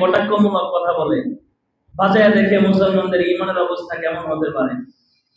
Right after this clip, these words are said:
মাঝে মাঝে আল্লাহ রসুলকে নিয়ে গালিগালাজ করে, কটাক্ষ করে কথা বলে, বাজায় দেখে যে মুসলমানদের ঈমান কেমন হয়।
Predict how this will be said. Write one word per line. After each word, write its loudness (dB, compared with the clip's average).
মাঝে 2
মাঝে 4
আল্লাহ 2
রসুলকে 4
নিয়ে 2
গালিগালাজ 2
করে, 2
কটাক্ষ 0
করে 0
কথা 0
বলে, 2
বাজায় 4
দেখে 4
যে 4
মুসলমানদের 2
ঈমান 0
কেমন -2
হয়। 2